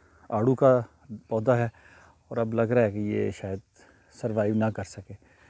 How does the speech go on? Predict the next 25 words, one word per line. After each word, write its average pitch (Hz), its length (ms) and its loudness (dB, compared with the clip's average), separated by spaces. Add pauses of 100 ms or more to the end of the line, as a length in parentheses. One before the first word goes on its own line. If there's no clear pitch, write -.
(320)
बहुत 117 160 0
जल्दी 117 280 2
ये 117 100 4
पत्ते 117 280 -4
गिरा 107 260 2
रहा 113 120 4
है 113 60 4
और 107 40 -4
पत्ते 117 300 -6
गिरने 113 320 0
का 117 100 0
स्टाइल 113 360 0
जो 113 120 -4
है 104 80 0
वो 104 500 -4
ख़िज़ा 117 300 2
वाला 110 220 4
नहीं 107 200 -2
है 110 60 -2
बल्कि 104 360 -6
मुरझाने 107 500 -2
वाला 104 300 0
है 98 160 -6
कि 110 120 -6
पौधा, 107 420 -4